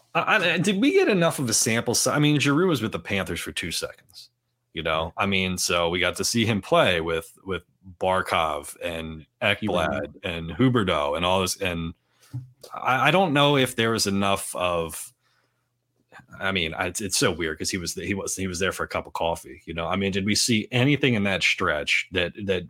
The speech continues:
Speaker 1: helped the argument, helped the Flyers argument any, in any which way, shape, or form?
Speaker 2: The argument
Speaker 1: Probably,
Speaker 2: what?
Speaker 1: probably not, right? I mean, well, I mean, did you see enough, did, was there any moment when he was in Florida where you said, "Aha, see, you know, if he had these guys around him in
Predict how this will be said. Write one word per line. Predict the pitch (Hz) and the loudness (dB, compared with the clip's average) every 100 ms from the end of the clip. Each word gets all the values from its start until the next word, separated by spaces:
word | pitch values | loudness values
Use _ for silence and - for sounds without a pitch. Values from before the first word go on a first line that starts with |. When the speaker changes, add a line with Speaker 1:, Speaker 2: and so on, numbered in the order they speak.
| - | -4
Speaker 1:
helped | 120 120 - | -2 -2 -2
the | 98 | -2
argument, | 95 95 87 87 82 | 0 0 0 -4 -4
helped | 95 95 | -4 -4
the | 87 | -6
Flyers | - 98 92 92 85 | -2 2 2 0 -2
argument | 80 82 82 85 | -2 -2 -6 -8
any, | 92 92 85 82 | -6 -4 -6 -8
in | - 95 - | -8 -6 0
any | 113 107 | 2 2
which | 98 90 | 2 0
way, | 92 78 | -2 -2
shape, | 76 85 76 | -2 -2 -4
or | 76 | -10
form? | - - - _ _ _ _ _ _ _ _ _ _ _ _ _ _ _ _ _ _ _ _ | -18 -20 -20 _ _ _ _ _ _ _ _ _ _ _ _ _ _ _ _ _ _ _ _
Speaker 2:
The | 110 | -2
argument | 107 104 98 | -2 0 2
Speaker 1:
Probably, | 123 98 | 2 0
Speaker 2:
what? | - - _ _ - | -2 -16 _ _ 2
Speaker 1:
probably | 147 117 113 | 4 6 6
not, | 147 87 82 | 6 4 2
right? | 110 | 2
I | 113 | 4
mean, | 143 143 | 4 6
well, | 139 147 | 6 6
I | 151 | 6
mean, | 156 156 | 6 4
did | 135 139 | 4 4
you | 160 | 4
see | - 175 156 | 2 4 4
enough, | 139 135 | 4 2
did, | 117 131 117 117 | 2 0 0 2
was | 135 135 | 2 2
there | 143 147 | 0 2
any | 165 185 | 4 4
moment | 139 135 127 110 | 4 4 2 2
when | 110 | 0
he | 117 | 0
was | 107 | 0
in | 98 | -4
Florida | - 101 98 90 82 | -2 0 2 2 0
where | 82 | -2
you | 85 | -2
said, | 90 82 | -4 -2
"Aha, | 90 143 131 80 - | -2 2 2 2 -2
see, | - 117 | -2 -2
you | 110 | 0
know, | 110 95 | 0 0
if | |
he | 131 143 | 2 2
had | 135 117 | 2 0
these | 117 117 | 0 0
guys | - 107 95 | 0 -2 0
around | 90 98 95 92 | 0 0 -2 -2
him | 95 90 | -4 -4
in | 87 85 | -6 -6